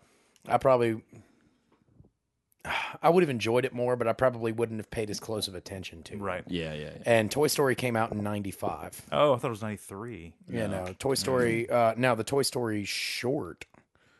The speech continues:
Speaker 1: uh, that might be something else.
Speaker 2: No, I was thinking the
Speaker 1: Toy
Speaker 2: movie.
Speaker 1: Story, the movie that we're talking about, came out in, uh, came out in ninety-five, and Brave Little
Speaker 2: Oh.
Speaker 1: Toaster came out in eighty-seven.
Speaker 2: Lion King was ninety-three then.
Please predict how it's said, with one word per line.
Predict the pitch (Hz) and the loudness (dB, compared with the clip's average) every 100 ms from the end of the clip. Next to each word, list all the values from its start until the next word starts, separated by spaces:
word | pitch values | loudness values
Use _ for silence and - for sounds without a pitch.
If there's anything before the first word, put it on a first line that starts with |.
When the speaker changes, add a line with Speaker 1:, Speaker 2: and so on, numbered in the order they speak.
| _ _ - | _ _ -2
Speaker 1:
uh, | 104 104 | 2 2
that | 101 113 117 | 2 2 2
might | 104 92 | 0 -6
be | 90 | -8
something | - 82 80 | -8 -10 -14
else. | 80 80 78 107 | -12 -12 -8 -4
Speaker 2:
No, | 98 | 0
I | 98 | 0
was | 104 101 | -2 -6
thinking | 92 | -10
the | 87 | -2
Speaker 1:
Toy | 151 | 4
Speaker 2:
movie. | 156 | 4
Speaker 1:
Story, | 156 147 135 123 | 6 6 6 4
the | 113 | 4
movie | 120 120 113 107 | 2 2 2 2
that | 101 110 | 0 -2
we're | 113 117 | 0 0
talking | - 123 113 110 | 4 6 6 2
about, | 98 95 95 92 - | -4 -2 -2 -4 -6
came | 117 101 | -6 -4
out | 98 98 | -4 -4
in, | 95 95 95 | -4 -6 -6
uh, | 92 98 | -8 -8
came | 120 110 | -6 -4
out | 101 | -4
in | 101 101 | -4 -4
ninety-five, | 101 95 - 104 98 95 92 - | -4 -6 -6 -4 -2 -2 -4 -8
and | 104 98 | -8 -6
Brave | 98 113 | -4 -4
Little | 104 104 143 | -4 -2 2
Speaker 2:
Oh. | |
Speaker 1:
Toaster | 131 117 120 | 4 2 0
came | 110 117 107 | -2 0 2
out | 101 | 0
in | 101 | 0
eighty-seven. | 98 92 - 90 85 104 | -4 -4 -4 -4 -6 -4
Speaker 2:
Lion | 101 104 98 | -2 -2 -6
King | - | -10
was | 87 - | -12 -12
ninety-three | 87 82 85 82 | -14 -14 -16 -18
then. | 80 | -16